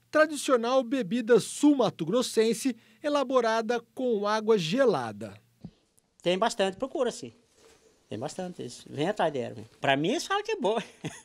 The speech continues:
Speaker 2: <laughs> Eu não sei, mas a gente só que tem que caprichar a erva. O que manda é o capricho, hein?
Speaker 1: Uhum.
Speaker 2: Ser bem colhido, não deixar pegar terra, barro, essas coisas, porque a erva é um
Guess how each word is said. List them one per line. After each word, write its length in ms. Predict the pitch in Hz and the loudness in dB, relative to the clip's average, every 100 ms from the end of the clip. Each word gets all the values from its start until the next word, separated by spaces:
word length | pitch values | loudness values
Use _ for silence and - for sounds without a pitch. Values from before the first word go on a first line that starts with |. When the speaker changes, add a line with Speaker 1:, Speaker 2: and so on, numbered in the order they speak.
| 147 - 214 | -8 0 0
Speaker 2:
<laughs> 840 | - 202 - 185 180 - - - - | 2 -2 2 0 0 -6 -20 -6 2
Eu 80 | |
não 140 | 220 220 | 2 2
sei, 320 | 185 196 226 | 0 0 0
mas 280 | 247 151 143 _ _ _ - - _ _ | -2 -4 -8 _ _ _ -20 -20 _ _
a 80 | 123 | -8
gente 680 | 123 156 - 269 330 302 226 _ _ _ _ _ _ _ | -2 -4 -4 -8 -8 -10 -14 _ _ _ _ _ _ _
só 160 | - 139 | -6 -6
que 80 | - | -2
tem 160 | 180 180 | -4 0
que 20 | |
caprichar 460 | 156 - 302 269 | 0 0 0 2
a 100 | 320 | 4
erva. 400 | 180 143 131 147 | 4 2 0 -4
O 60 | 143 | -6
que 120 | - | -6
manda 280 | 165 170 214 | -2 0 -2
é 20 | |
o 20 | |
capricho, 460 | - 370 - 190 - | -4 -6 -2 -2 -2
hein? 80 | 196 _ _ | -10 _ _
Speaker 1:
Uhum. 240 | 127 120 110 | -18 -18 -14
Speaker 2:
Ser 220 | 117 170 | -10 -8
bem 440 | 135 170 208 247 | -2 2 2 0
colhido, 540 | 233 190 139 208 240 196 | -2 -4 -2 -2 -2 -4
não 160 | 160 | -6
deixar 220 | 151 - | -6 -6
pegar 260 | 160 160 143 | -6 -4 -6
terra, 880 | - 165 208 208 175 151 143 135 123 | 0 4 4 4 0 -6 -8 -12 -16
barro, 480 | 123 139 185 190 170 | -2 4 6 6 2
essas 260 | 147 139 - | -6 -8 -2
coisas, 280 | 170 202 | 2 2
porque 260 | 165 156 165 | 0 -8 -2
a 100 | 151 | 0
erva 260 | 160 202 214 | 2 0 -2
é 60 | |
um 280 | 220 185 147 | -4 -6 -10